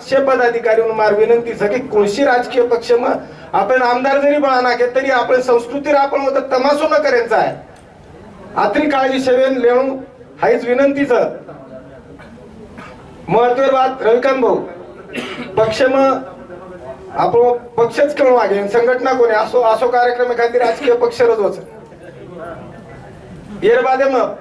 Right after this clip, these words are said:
संघटना आणि संघटना पदाधिकारी बडायचं, संघटना आछे लेवल प्ले जायचं.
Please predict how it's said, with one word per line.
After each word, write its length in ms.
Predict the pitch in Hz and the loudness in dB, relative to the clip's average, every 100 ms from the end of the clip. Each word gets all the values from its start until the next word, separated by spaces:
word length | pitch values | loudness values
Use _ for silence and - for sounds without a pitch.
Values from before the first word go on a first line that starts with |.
| - - - - | -16 -20 -20 -2
संघटना 800 | 214 240 247 254 254 262 262 - - - - - - - - - - - - | 2 4 2 2 2 4 2 0 -8 -16 -16 -16 -16 -16 -18 -18 -20 -20 -6
आणि 200 | 185 240 | -2 0
संघटना 540 | 240 226 240 247 247 247 | 2 2 2 2 2 2
पदाधिकारी 680 | 247 240 247 247 240 240 | 2 2 0 -2 0 0
बडायचं, 500 | 233 220 226 233 214 | 2 2 2 0 -2
संघटना 640 | 196 220 220 226 233 220 208 | -4 -2 -2 -2 -2 0 0
आछे 320 | 208 254 247 | 2 2 4
लेवल 280 | 240 247 247 | 4 4 4
प्ले 200 | 240 240 | 4 4
जायचं. 420 | 233 226 190 | 4 0 -4